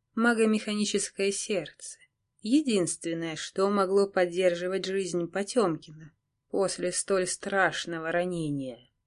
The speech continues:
Гром еще четыре часа потратил на тонкую калибровку и настройку нового сердца Потемкина. Он подключал провода, вживлял дополнительные кристаллы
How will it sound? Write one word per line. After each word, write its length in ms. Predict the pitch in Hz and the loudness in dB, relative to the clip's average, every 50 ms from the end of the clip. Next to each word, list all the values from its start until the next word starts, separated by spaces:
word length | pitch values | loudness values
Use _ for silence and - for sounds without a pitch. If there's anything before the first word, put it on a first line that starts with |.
| _ _ _ _ _ _ _ _ - | _ _ _ _ _ _ _ _ -2
Гром 300 | 190 190 196 202 196 190 | 2 4 4 4 4 2
еще 320 | 185 185 180 - - 185 | 0 0 -2 -4 -4 -4
четыре 640 | 185 - - 190 - _ - 247 247 240 226 220 | -4 -6 -6 -8 -10 _ -6 -4 -4 -4 -4 -6
часа 540 | 214 - - 214 214 - - - 208 196 175 | -6 -6 -6 -6 -6 -6 -6 -2 -2 -2 -2
потратил 680 | - - 165 170 - 196 196 202 196 185 185 - 170 165 | -2 -2 -6 -4 -2 0 2 2 2 2 0 0 0 0
на 160 | 170 170 170 | 0 -2 -2
тонкую 500 | 175 214 214 208 196 180 - - 175 170 | -2 -2 0 0 -2 -2 -4 -4 -6 -6
калибровку 1040 | - - 180 175 180 180 180 196 233 269 294 277 - - - _ - 175 170 170 _ _ _ _ _ _ _ | -2 -2 -2 -2 -2 -2 -2 0 2 2 2 2 -2 -6 -12 _ -4 -4 -4 -4 _ _ _ _ _ _ _
и 100 | - 220 | -4 -2
настройку 640 | 226 226 220 220 - - 254 254 247 233 214 - - | -2 -2 -2 -2 0 4 6 6 6 4 4 0 -2
нового 440 | 208 208 208 202 196 202 196 196 196 | -2 0 0 0 0 0 -2 -2 -4
сердца 540 | - - - 208 202 190 180 - - - 190 | -6 -6 -2 -2 -2 -2 -2 -6 -10 -12 -8
Потемкина. 880 | - 202 196 190 - - 233 202 180 165 156 - - - - - - - _ _ _ _ _ _ _ _ _ _ _ _ _ _ _ _ _ _ _ _ | -6 -4 -6 -4 -4 -4 -4 -4 -4 -4 -6 -10 -16 -20 -20 -20 -20 -20 _ _ _ _ _ _ _ _ _ _ _ _ _ _ _ _ _ _ _ _
Он 180 | 294 330 320 320 | 0 0 2 2
подключал 560 | 226 - - - 180 175 - - 185 175 165 | 0 0 0 0 0 0 2 4 4 4 4
провода, 680 | - 170 170 165 170 175 170 180 240 262 269 254 233 | 2 0 0 2 2 2 2 2 2 4 4 4 4
вживлял 520 | 190 185 180 196 202 214 247 262 269 - | 2 0 -2 -2 0 0 2 2 2 0
дополнительные 800 | - 165 175 175 - 175 180 185 190 180 - 180 165 165 160 156 | 0 -2 -4 -2 -2 -2 -2 -2 -4 -4 -4 -4 -4 -4 -6 -6
кристаллы 880 | 156 - - 180 180 - - - - - 285 285 285 285 277 277 262 - | -8 -10 -12 -12 -10 -10 -10 -12 -8 -4 -2 0 2 4 4 2 2 0